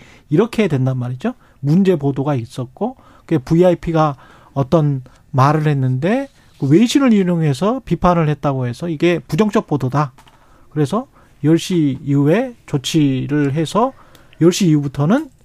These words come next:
비보도가 됐다. 그러면 어떻게 조치를 했는지는 모르겠지만, 당시 그런 어떤 문건이 생산됐던, 어, 홍보수석실의 홍보수석이란 말이죠.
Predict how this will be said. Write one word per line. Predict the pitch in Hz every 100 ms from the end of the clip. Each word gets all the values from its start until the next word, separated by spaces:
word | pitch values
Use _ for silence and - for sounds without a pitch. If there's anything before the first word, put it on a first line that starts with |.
| -
비보도가 | 190 214 233 196 156 147 - -
됐다. | - 131 147 123 76 - - - - - _
그러면 | 196 240
어떻게 | 147 147 - 269
조치를 | 175 - 208
했는지는 | 226 254 240 226
모르겠지만, | 127 - 190 - 156 156 151 104 110 - - - - - - -
당시 | - 208 254
그런 | 214 233 240 233 233 247 233
어떤 | 185 220 208 190
문건이 | 156 185 196 247 240
생산됐던, | - 254 269 262 226 196 _ 240 269 311 294 - - - - - -
어, | 147 151 214 302 277 - - - _ _ _ _ _ _
홍보수석실의 | - 208 143 104 110 _ 190 269 269 220
홍보수석이란 | 262 269 240 - 320 247 139
말이죠. | 117 113 - 175 233